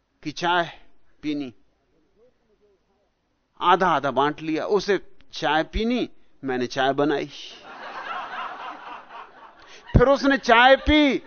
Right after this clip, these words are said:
मैंने बर्तन धोए। ऐसा आधा आधा बंटता है, काम सुविधा से चलता है,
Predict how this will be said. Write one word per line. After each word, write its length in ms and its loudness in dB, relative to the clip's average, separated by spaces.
मैंने 400 6
बर्तन 420 4
धोए। 240 2
ऐसा 300 4
आधा 440 8
आधा 300 8
बंटता 440 4
है, 180 -4
काम 400 4
सुविधा 480 0
से 160 -8
चलता 400 0
है, 240 -6